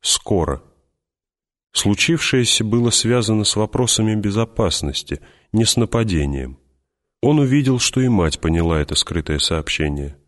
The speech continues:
Оба расслабились. Герцог коротко поклонился и покинул зал через служебные двери, сопровождаемый охранником.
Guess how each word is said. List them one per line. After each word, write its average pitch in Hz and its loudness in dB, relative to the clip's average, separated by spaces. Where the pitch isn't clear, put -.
Оба 113 0
расслабились. 67 -4
Герцог 143 -2
коротко 101 0
поклонился 135 0
и 131 -2
покинул 123 2
зал 127 0
через 95 -2
служебные 87 2
двери, 139 2
сопровождаемый 90 0
охранником. 69 -4